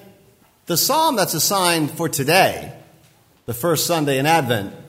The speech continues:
is our text this morning, Psalm one twenty-two. Psalm one twenty-two.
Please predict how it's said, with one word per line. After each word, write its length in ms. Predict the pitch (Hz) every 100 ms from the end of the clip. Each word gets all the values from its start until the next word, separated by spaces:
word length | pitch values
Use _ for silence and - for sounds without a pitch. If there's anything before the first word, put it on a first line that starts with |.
| - _ _ - - _
is 180 | 165 147
our 160 | 156 139
text 480 | - 190 - -
this 220 | 135 120 147
morning, 480 | 156 123 95 98 127 - - _ _ _ _ _ _ _ _ _ _
Psalm 380 | - 165 151 135
one 220 | 143 143
twenty-two. 760 | 139 151 143 120 - 160 127 85 82 - - - - _ _ _ _
Psalm 300 | - 131 123
one 200 | 135 123
twenty-two. 680 | 139 120 110 117 135 95